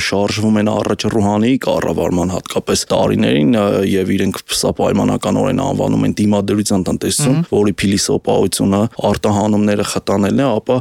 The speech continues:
Speaker 1: Իրանը ըստ էության շատ ավելի, շատ շահագրգռված է լինելու սեփական արտադրանքների արտահանման մեջ և, ը,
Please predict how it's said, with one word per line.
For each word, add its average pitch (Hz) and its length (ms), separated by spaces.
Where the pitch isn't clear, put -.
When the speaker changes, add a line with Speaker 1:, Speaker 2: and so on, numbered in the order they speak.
Speaker 1:
Իրանը 123 400
ըստ - 160
էության 113 340
շատ 110 260
ավելի, 113 400
շատ 110 300
շահագրգռված 104 800
է 107 100
լինելու 104 400
սեփական 113 500
արտադրանքների 95 840
արտահանման 98 680
մեջ 120 240
և, 104 320
ը, 101 140